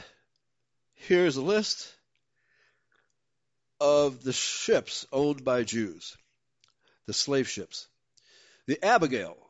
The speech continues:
owned by Aaron Lopez, Moses Levy, and Jacob Franks. The Crown, owned by Isaac Levy,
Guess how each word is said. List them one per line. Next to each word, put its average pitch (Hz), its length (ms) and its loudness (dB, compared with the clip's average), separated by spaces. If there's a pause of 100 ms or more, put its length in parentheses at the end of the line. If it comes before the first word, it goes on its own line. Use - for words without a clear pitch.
(600)
owned 139 340 2
by 120 320 2
Aaron 127 280 2
Lopez, 156 760 -2 (160)
Moses 110 400 -4
Levy, 156 500 -4 (380)
and 107 160 -10
Jacob 113 340 -4
Franks. - 580 -4 (760)
The - 100 -10
Crown, 165 580 2 (580)
owned 120 240 0
by 120 200 2
Isaac 113 400 -4
Levy, 123 460 -6